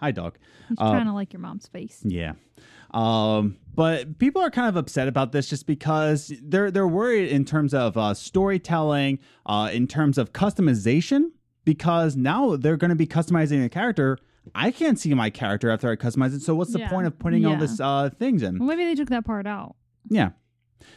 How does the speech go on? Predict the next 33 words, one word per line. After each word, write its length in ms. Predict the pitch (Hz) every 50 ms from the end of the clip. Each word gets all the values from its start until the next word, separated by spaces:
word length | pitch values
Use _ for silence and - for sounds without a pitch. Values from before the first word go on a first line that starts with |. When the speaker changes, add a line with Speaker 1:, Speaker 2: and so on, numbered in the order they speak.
| - - _
Speaker 1:
But 300 | - 156 160 160 151 - - _ _ _ _ _ _ _ _ -
then, 340 | 139 185 220 226 202 156 170
then 300 | 196 220 220 202 185 - - _ _ _ - -
I 180 | 160 170 175 160
also 300 | 160 208 240 - 220 170
think 320 | - 160 143 131 120 -
with 160 | 123 120 -
this, 200 | - 127 127 -
like, 200 | 165 151 151 139
well, 200 | 196 214 214 190
look 160 | 175 190 185
at 140 | 214 185 -
Kingdom 300 | - 170 165 151 139 127
Come 180 | - 143 135 135
Deliverance, 840 | 123 117 127 160 233 285 262 185 113 90 82 82 98 - - - -
right? 240 | 104 110 139 170 - - - - - _
It's 300 | - 151 156 151 - 165
a 80 | 151 127
game 540 | 120 196 247 277 277 233 180 156 147 143 -
that 480 | 131 120 143 143 135 127 123 - - _ _ _ _
has 420 | - - 170 208 269 294 233 -
first 380 | - - - 214 240 269 - -
person, 300 | 160 143 135 - 135 117
but 160 | 127 123 -
still 240 | - - 180 170 151
customization. 800 | - - 151 143 - 147 113 107 - 208 254 247 - 196 147 139
However, 760 | - - - 170 185 240 311 339 262 - 180 156 147 147 143 - - - _ _ _ -
in 120 | 190 170
Kingdom 340 | - - 285 320 311 285 226
Come 240 | - 208 202 196 175
Deliverance, 680 | - 131 123 139 180 190 143 123 113 104 101 98 -
that 220 | - 113 110 98 -
game, 320 | 107 104 113 135 165